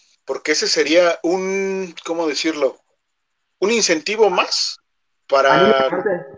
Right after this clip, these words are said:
Speaker 1: exacto, para que Tua dé, dé un juegazo ese día y le ganen a, a Cleveland. Creo que así es como le podrían ganar, con Deshaun Watson en el campo, siento yo. Y sí, de la, de la semana cinco a la semana nueve es la parte medular del calendario de, de Miami.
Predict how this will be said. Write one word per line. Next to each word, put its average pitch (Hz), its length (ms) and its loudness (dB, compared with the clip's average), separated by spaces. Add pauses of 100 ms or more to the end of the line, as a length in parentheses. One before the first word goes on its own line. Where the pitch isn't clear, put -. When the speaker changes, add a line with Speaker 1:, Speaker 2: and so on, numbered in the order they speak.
(120)
Speaker 1:
exacto, - 420 -4
para 131 220 4
que 131 140 -6
Tua 185 540 6
dé, 170 560 2 (300)
dé 175 140 0
un 202 80 -8
juegazo 156 640 2
ese 170 200 -4
día 208 260 -6 (680)
y 135 100 -10
le 131 140 -2
ganen 151 360 -2
a, 117 200 -10
a 117 120 -6
Cleveland. 123 440 -4
Creo 127 160 -6
que - 140 0
así 123 320 0
es 233 80 0
como 165 180 -4
le 135 80 2
podrían 135 320 0
ganar, 135 240 -2
con 127 160 -8
Deshaun 151 320 -4
Watson 151 300 0
en 120 80 -12
el 113 120 -12
campo, - 260 -6 (840)
siento 127 380 -2
yo. 117 220 -6 (420)
Y - 100 -4
sí, 185 180 2
de 156 140 6
la, 131 180 6
de 127 180 4
la 139 120 6
semana 185 340 2
cinco 170 340 -2
a - 40 4
la - 100 2
semana 151 340 -2
nueve 165 260 0
es 156 100 -4
la 143 100 -2
parte 151 300 -6
medular 147 440 0
del 143 220 -2
calendario 131 480 0
de, 120 300 -4
de 117 100 -6
Miami. 120 320 -2